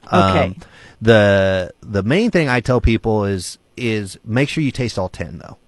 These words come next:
Speaker 2: You'll be surprised.
Speaker 1: Mm-hmm.
Speaker 2: Last year we had it differently where you dropped your ticket stub in the box and then we counted up ticket stubs, which was all great,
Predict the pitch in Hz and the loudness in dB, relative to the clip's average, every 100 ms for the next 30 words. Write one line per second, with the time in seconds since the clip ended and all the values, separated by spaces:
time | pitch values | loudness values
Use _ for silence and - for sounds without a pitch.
0 | - 110 107 107 - - 95 85 - 165 | -12 -6 -4 -4 -6 -6 -6 -6 -6 -4
1 | 165 165 180 190 123 156 - 143 127 127 | -4 -2 0 4 6 6 2 0 2 2
2 | 117 104 120 131 117 110 104 95 107 110 | 0 0 -2 0 0 0 -2 0 2 2
3 | - 101 - 117 120 - 117 113 110 113 | 0 -6 -6 -6 -10 -4 -2 -2 -6 -6
4 | 104 92 98 104 131 - - 113 104 104 | -4 0 0 0 -2 -10 -14 -6 -2 -2
5 | 101 98 104 95 92 - 123 98 - 82 | -2 -4 -6 -6 -8 -6 -8 -8 -8 -8
6 | - - - - 123 - 120 117 135 127 | -10 -20 -20 0 0 2 2 4 2 2
7 | 127 151 120 | 2 2 2